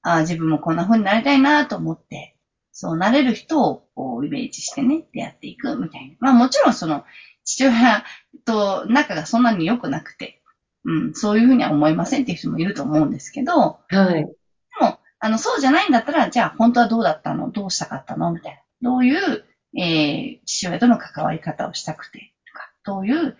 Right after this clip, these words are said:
Speaker 1: 母親との関わり方をしたくて、じゃあ自分はそれをどうやったら再現できるだろうか。そこに、えー、自分はどういうパートナーを選べばいいんだろうか、みたいなところが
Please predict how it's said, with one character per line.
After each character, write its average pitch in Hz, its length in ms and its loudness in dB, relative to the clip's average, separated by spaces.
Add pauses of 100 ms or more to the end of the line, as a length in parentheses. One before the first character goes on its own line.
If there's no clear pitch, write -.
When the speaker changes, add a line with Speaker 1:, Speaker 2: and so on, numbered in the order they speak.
(100)
Speaker 1:
母 - 240 -8
親 160 140 -6
と 233 80 2
の 240 120 6
関 - 220 -12
わ 160 120 -6
り 156 60 -10
方 - 220 -10
を 165 60 -8
し - 100 -14
た 175 80 -12
く - 120 -20
て、 - 320 -8 (640)
じ - 80 -2
ゃ 440 60 2
あ 269 40 4
自 - 180 -4
分 202 240 -4
は 339 240 -2 (300)
そ - 140 -6
れ 185 140 -2
を 165 240 -4 (240)
ど 220 80 0
う - 20 4
や 190 80 4
っ - 60 -6
た 254 80 0
ら 254 80 4
再 165 260 -6
現 156 220 -4
で 151 100 -6
き 160 140 -10
る - 80 -8
だ - 120 -8
ろ - 160 -12
う - 40 -20
か。 - 140 -18 (180)
そ - 160 -14
こ - 180 -2
に、 277 320 4
え - 60 -8
ー、 - 40 0
自 143 200 -6
分 143 160 -4
は 143 200 0 (160)
ど 302 120 4
う 277 80 4
い 180 40 0
う 151 80 -6
パ 151 160 -6
ー 135 80 -6
ト 139 80 -8
ナ - 220 -8
ー - 20 -10
を 139 80 -10
選 151 220 -8
べ - 80 -16
ば - 120 -10
い 151 40 -8
い - 40 -6
ん - 20 -8
だ - 80 -12
ろ - 100 -16
う - 40 -20
か、 - 240 -20
み 160 80 -12
た - 140 -20
い - 60 -18
な - 120 -20
と 220 100 -10
こ 311 140 -6
ろ 330 100 -4
が - 120 -8